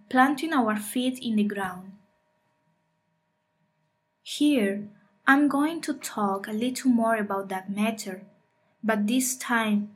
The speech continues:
from an astrological point of view. Astrology is a series of knowledge about the universe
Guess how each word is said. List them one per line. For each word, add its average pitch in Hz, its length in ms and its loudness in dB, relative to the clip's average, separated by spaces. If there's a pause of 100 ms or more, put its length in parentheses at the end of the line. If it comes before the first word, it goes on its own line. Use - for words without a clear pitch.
from 226 240 -2
an 220 120 -2
astrological 226 960 -2
point 208 420 4
of 226 140 -2
view. 190 460 -4 (1800)
Astrology 214 1000 0 (420)
is 233 140 -4
a 254 80 0
series 277 540 2
of 254 180 -6
knowledge 220 680 0
about 208 380 0
the 208 60 -4
universe 202 920 2